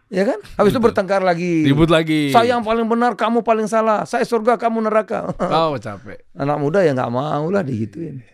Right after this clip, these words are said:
Speaker 2: Tuh, lihat, keren, Pak Mendak.
Speaker 1: Ya, beragama itu bergembira, menyenangkan, bantu orang, bikin orang maju, ya kan?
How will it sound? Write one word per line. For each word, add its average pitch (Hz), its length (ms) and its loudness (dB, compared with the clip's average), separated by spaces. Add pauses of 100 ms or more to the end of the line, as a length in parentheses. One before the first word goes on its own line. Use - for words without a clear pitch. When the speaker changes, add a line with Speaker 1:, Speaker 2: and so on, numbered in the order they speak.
(160)
Speaker 2:
Tuh, 98 220 -12
lihat, 92 240 -10
keren, 113 340 -4
Pak 104 140 -6
Mendak. 104 240 -2
Speaker 1:
Ya, - 60 0
beragama 196 460 2
itu 185 140 -2
bergembira, 113 920 -2
menyenangkan, 98 1000 -6
bantu 107 440 -8
orang, 98 640 -10 (260)
bikin 127 300 -4
orang 117 240 0
maju, 101 640 -6
ya 147 140 0
kan? 214 140 -4